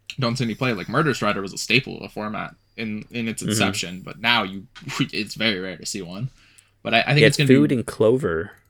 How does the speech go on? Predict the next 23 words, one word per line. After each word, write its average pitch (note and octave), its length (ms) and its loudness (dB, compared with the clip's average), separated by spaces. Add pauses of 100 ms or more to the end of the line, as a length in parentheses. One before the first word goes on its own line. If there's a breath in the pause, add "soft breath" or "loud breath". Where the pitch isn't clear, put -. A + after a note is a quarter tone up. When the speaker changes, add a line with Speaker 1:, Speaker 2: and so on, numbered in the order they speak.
(120)
Speaker 1:
Yeah, G2+ 440 4
yeah. G2 260 -2
I F2+ 80 -2
think D3 140 0
it's C#3+ 100 -2
gonna D#3 120 0
be C3+ 40 0
really A#2+ 160 2
interesting A2+ 320 -4
how G#2+ 120 -2
Speaker 2:
That's G2+ 80 -2
Speaker 1:
we G2 60 -2
Speaker 2:
another G2+ 140 -2
one. F#2+ 80 -6
Speaker 1:
see, G#2+ 380 -2
like, G2 240 -8
the, G#2 100 -8
the, F#2+ 200 -6
even A2+ 180 2
the G#2+ 80 -4
food A#2 180 -2
mechanics, G2 540 -6
or G#2 100 -2